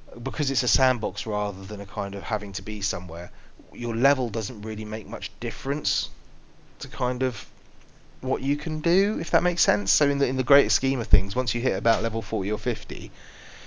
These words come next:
it's basically end game and it's P V P and stuff like this. And so once you hit that kind of level, it's, you can just do what you wanna do. And I just wanna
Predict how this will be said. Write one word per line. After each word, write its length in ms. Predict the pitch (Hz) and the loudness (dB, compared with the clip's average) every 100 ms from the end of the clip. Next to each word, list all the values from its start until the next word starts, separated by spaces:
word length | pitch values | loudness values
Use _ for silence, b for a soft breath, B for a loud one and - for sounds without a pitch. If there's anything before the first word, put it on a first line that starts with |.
| B B B B | B B B B
it's 200 | - 98 | -8 -4
basically 520 | - 120 - 101 107 | 2 4 2 0 0
end 220 | 104 107 98 | 0 0 0
game 260 | 101 101 | 0 0
and 100 | 101 | -4
it's 60 | 92 | -8
P 180 | - 101 | -6 -6
V 120 | 98 | -4
P 280 | 98 - 98 | -4 -4 -2
and 120 | 98 95 | -2 -4
stuff 220 | 98 - | -6 -6
like 100 | - | -6
this. 300 | 101 95 - | -4 -4 -4
And 180 | 95 - B B B B B B - | -4 -8 B B B B B B -10
so 160 | - 143 | 0 4
once 200 | 139 135 | 4 4
you 60 | 110 | 2
hit 200 | 147 147 | 2 4
that 160 | 113 | 2
kind 200 | - 110 | 2 0
of 80 | 101 | 4
level, 380 | 120 123 90 95 | 6 6 4 -2
it's, 500 | 101 - - - - - - - - - - - - - - - - - - | -4 -4 -4 -4 -8 -14 -20 -20 -20 -20 -20 -20 -20 -20 -20 -20 -20 -20 -10
you 140 | 139 120 | -6 -4
can 160 | 123 | -2
just 220 | 120 120 - | 0 0 2
do 120 | 120 | 2
what 120 | 120 | 2
you 100 | 113 | 4
wanna 200 | 143 123 | 4 2
do. 200 | 98 95 | 0 -2
And 80 | 107 | 0
I 60 | |
just 160 | 123 - | 0 0
wanna 240 | 107 104 | 0 0